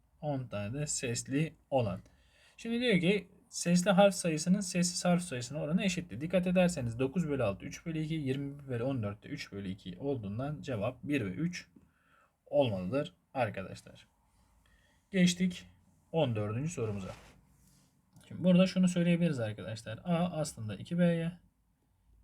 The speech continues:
C de aslında iki D'ye eşitmiş.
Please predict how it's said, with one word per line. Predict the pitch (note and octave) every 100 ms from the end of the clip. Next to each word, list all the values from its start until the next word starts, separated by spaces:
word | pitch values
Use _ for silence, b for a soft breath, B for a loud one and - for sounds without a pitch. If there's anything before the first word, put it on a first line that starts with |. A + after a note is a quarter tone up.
| -
C | C#3 D3+ B2+
de |
aslında | G#2 D3 - A2+ B2
iki | D#3+ C3
D'ye | A2 G#2+ D3 F3 - _ _
eşitmiş. | D3+ B2+ G#2+ A#2 -